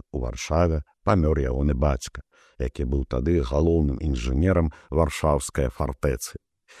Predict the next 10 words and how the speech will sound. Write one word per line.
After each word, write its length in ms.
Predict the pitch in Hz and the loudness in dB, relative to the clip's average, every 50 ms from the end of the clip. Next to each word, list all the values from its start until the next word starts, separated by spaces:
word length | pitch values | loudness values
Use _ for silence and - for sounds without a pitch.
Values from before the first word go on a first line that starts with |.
| - - _ - | -20 -20 _ -10
Сярод 380 | - - 80 67 69 67 - - _ | -4 -2 0 0 0 -2 -4 -4 _
іншага, 460 | - 135 135 117 - - 67 62 64 62 | 2 4 4 4 2 0 -2 -2 -2 -2
ён 200 | 64 73 73 - | -2 -4 -4 -4
пабудаваў 500 | - 69 64 67 67 71 76 80 78 71 | -4 -4 -4 -2 0 2 2 2 2 2
у 60 | 67 | 0
польскай 420 | - - 80 78 76 - - 76 71 | -2 -2 -2 -2 -4 -4 -4 -6 -6
сталіцы 540 | - - - 71 69 69 69 - - - 62 | -4 -4 -4 -2 -2 -2 -2 -4 -6 -6 -4
мост 340 | 65 69 69 62 - - _ | -4 -4 -4 -6 -8 -12 _
праз 260 | - 65 65 62 60 | -8 -6 -6 -6 -6
Віслу 480 | 64 69 82 87 78 - - 78 76 71 | -4 -4 -4 -4 -4 -4 -4 -4 -4 -4